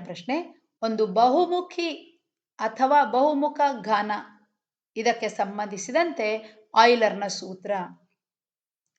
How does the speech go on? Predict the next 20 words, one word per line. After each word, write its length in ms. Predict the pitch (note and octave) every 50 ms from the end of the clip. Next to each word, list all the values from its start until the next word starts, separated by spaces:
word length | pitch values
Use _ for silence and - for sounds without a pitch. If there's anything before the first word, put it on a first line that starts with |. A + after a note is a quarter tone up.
| _ _ _ _ _ _ _ _
ಯಾವುದು 380 | A3+ B3 C4+ D#4 E4+ E4+ D#4 D#4+
ಸರಿಯಾದ 500 | C#4+ - C4+ A#3+ A#3+ A3+ G#3+ G3+ G#3 G#3
ಸೂತ್ರ 380 | F#3+ - G#3+ G3+ G3 - G3 G3 F#3
ಅಂತ 240 | F3+ F3+ E3+ F3
ಕೇಳಿದ್ದಾರೆ. 600 | G3+ F#3+ - G3+ F3+ E3+ E3+ E3+ E3+ E3+ F3+ F#3 F3+ F3 - _ _ _ _ _ _ _ _ -
ನಿಮ್ಗೆ 200 | G3+ G3+ G3+ G3
ನೋಡುವಾಗ 560 | F#3+ G3 G3+ G#3+ G#3+ A3 A3 G#3+ G#3 A3 B3 B3
ಗೊತ್ತಾಗುತ್ತೆ 840 | A3 - - - - - G3 G3 F#3 F3+ F3 - - - G#3 G3 F#3 F3 E3+ F3 - _ _ _ _ _ _ _ _ -
ಯಾವುದು 320 | G#3 G3 G3 G3+ G3+ G#3+
ಸರಿಯಾದ 460 | G#3 - A3 G3+ G#3 G#3+ G#3+ G#3 G#3+
ಸೂತ್ರ. 380 | G3 - - A3 A3 - - B3+ D4 D#4+ F4 F#4 F#4 - - - _ _ _ _ _ -
ಆಪ್ಷನ್ 460 | G3 F#3+ F#3 F3+ - - F#3+ F#3+ F3
ಸಿ, 260 | - - - D#4 D#4+ C#4 A#3 A#3 A#3+ B3 - - _ _ _ _
ಎಫ್ 200 | - G#3+ - - -
ಪ್ಲಸ್ 320 | - G#3+ G3 G3 F#3 - F#3+
ವಿ 260 | G#3 C4+ E4 F4 E4
ಸಮ 320 | - - A#3 G3+ G3 G3 F#3+ F#3+ F#3+ F#3+ F#3+ F#3+ - _ _ _
ಇ 140 | G#3 G#3 G3+
ಪ್ಲಸ್ 420 | F#3+ - F#3+ F#3 F3+ F3 F3 -
ಟು. 220 | - - - F#3